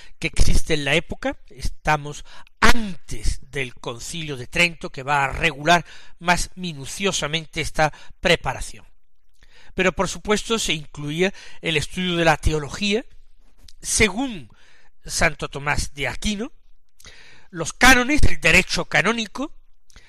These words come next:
se estudiaba también Sagrada Escritura, y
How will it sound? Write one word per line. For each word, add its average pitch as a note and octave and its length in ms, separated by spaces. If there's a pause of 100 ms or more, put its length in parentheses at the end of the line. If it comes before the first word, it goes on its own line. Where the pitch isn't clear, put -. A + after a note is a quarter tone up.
(220)
se - 200
estudiaba D#3 500
también D3+ 320
Sagrada D3 460
Escritura, F3+ 680 (1120)
y G3+ 380